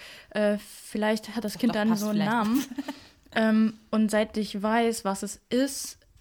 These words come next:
Speaker 1: ist es auch ein bisschen präsenter. Also vielleicht liest es doch nicht, ich weiß nicht, aber dann kann man das
Speaker 2: Ist es
Speaker 1: Problem
Speaker 2: auch
Speaker 1: ja auch
Speaker 2: einfacher für
Speaker 1: angehen.
Speaker 2: dich?
Speaker 1: Bitte?
Speaker 2: Wie heißt es denn?
Speaker 1: Es ist so eine
Speaker 2: Was, wie
Speaker 1: soziale
Speaker 2: heißt denn
Speaker 1: Phobie,
Speaker 2: jetzt?
Speaker 1: soziale Angststörung heißt es.
Speaker 2: Hm, passt ein bisschen.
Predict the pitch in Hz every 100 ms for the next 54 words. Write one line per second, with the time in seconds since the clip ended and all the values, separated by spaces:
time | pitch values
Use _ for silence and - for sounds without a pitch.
0 | 220 220 214 196 196 233 - 226 220 233
1 | 208 208 220 185 - 185 196 - 233 -
2 | 220 - 202 - 220 233 330 311 240 -
3 | 202 202 196 202 202 214 220 226 214 214
4 | 208 208 226 196 202 202 214 202 196 285
5 | 381 - _ - 220 - 466 _ 190 185
6 | 185 202 - 180 175 165 - - - -
7 | - 220 254 269 233 180 254 262 262 262
8 | 240 294 233 233 247 247 226 254 - 208
9 | 202 208 202 202 196 202 202 - - _
10 | _ _ _ _ _ _ _ _ _ 403
11 | 392 165 _ _ _ - 392 - - 151
12 | 151 - 151